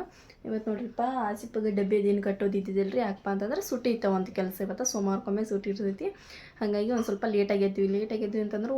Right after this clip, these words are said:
ಒಂಬತ್ತು ಗಂಟೆ, ಪೌನೆ ಒಂಬತ್ತು ಹಂಗೆ ಎದ್ದೆ ರೀ. ಆ, ಎದ್ದು ಮತ್ತೆ ಮಮ್ಮಿ ಕಡೆ ಹೋಗಿದ್ದೆ ರೀ. ಮಮ್ಮಿ ಅಂಕರ್ ಫುಲ್ ಅಂದ್ರೆ ಫುಲ್ ಜ್ವರ ಬಂದ್ಬಿಟ್ಟಿದಾವ್ರಿ. ಆ,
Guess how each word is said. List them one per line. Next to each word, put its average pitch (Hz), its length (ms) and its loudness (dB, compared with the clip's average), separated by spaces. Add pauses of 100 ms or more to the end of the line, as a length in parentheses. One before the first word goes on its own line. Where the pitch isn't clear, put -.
(100)
ಒಂಬತ್ತು 202 320 0
ಗಂಟೆ, 202 260 2
ಪೌನೆ 196 240 2
ಒಂಬತ್ತು 190 260 0
ಹಂಗೆ 190 220 2
ಎದ್ದೆ 190 240 -2
ರೀ. 302 80 -2 (420)
ಆ, 208 80 -2 (220)
ಎದ್ದು 202 240 0 (240)
ಮತ್ತೆ 202 240 -2
ಮಮ್ಮಿ 190 220 2
ಕಡೆ 202 160 0
ಹೋಗಿದ್ದೆ 190 340 -4
ರೀ. 196 140 -2
ಮಮ್ಮಿ 185 240 -2
ಅಂಕರ್ 202 260 -2
ಫುಲ್ 196 300 -2
ಅಂದ್ರೆ 214 240 -4
ಫುಲ್ 190 120 0 (220)
ಜ್ವರ 196 180 -4 (100)
ಬಂದ್ಬಿಟ್ಟಿದಾವ್ರಿ. 196 680 0 (540)
ಆ, - 20 -2